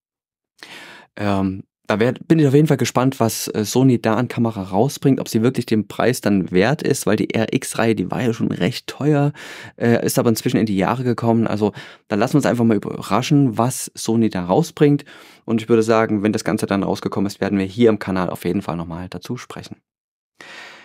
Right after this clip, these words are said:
Gehen wir weiter zu Fujifilm. Fujifilm, ähm, hat ja nun jetzt in den letzten Jahren einiges an neuen Kameras wieder, wie gesagt,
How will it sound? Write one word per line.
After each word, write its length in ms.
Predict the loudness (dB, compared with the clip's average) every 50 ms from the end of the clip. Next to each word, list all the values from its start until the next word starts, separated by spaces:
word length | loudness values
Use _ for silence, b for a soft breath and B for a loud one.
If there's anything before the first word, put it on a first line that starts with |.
| B B B B B
Gehen 160 | 2 4 6
wir 80 | 6 6
weiter 200 | 4 4 2 2
zu 140 | 0 0 -2
Fujifilm. 680 | 0 2 0 2 2 2 0 0 0 -2 -2 -2 -2
Fujifilm, 680 | -2 -2 -2 0 0 -2 0 2 2 4 4 4 2 0
ähm, 380 | -2 -2 -2 0 -2 -2 -2 -4
hat 120 | -2 -2
ja 60 | -2
nun 240 | 0 0 0 0 0
jetzt 280 | 0 -2 -2 -4 -6 -6
in 60 | -2
den 80 | 0
letzten 300 | 2 0 0 0 -2 -2
Jahren 180 | 0 0 2 0
einiges 400 | 0 0 2 2 2 2 0 -2
an 120 | -2 -4
neuen 240 | -2 -2 0 -2 -2
Kameras 480 | -2 -2 -2 -2 -2 -2 -4 -6 -6 -6
wieder, 280 | -6 -6 -6 -6 -8 -6
wie 160 | -6 -4 -4
gesagt, 320 | -4 -4 -4 -6 -6 -8